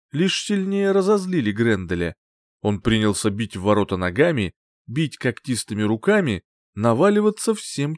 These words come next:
телом. Толстые дубовые доски,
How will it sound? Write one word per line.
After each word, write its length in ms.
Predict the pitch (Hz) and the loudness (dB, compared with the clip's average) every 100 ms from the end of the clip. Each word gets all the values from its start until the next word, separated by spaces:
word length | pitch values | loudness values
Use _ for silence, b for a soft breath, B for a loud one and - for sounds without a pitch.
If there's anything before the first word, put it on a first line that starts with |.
| - | -6
телом. 480 | 127 104 90 87 - _ _ _ _ _ - | 0 0 0 -4 -8 _ _ _ _ _ 0
Толстые 640 | 104 101 90 - - 87 | 2 2 0 -8 -4 -4
дубовые 540 | 87 107 98 92 87 85 | -2 -2 0 0 -2 0
доски, 640 | 107 196 165 - 98 87 | 4 4 4 -2 -6 -6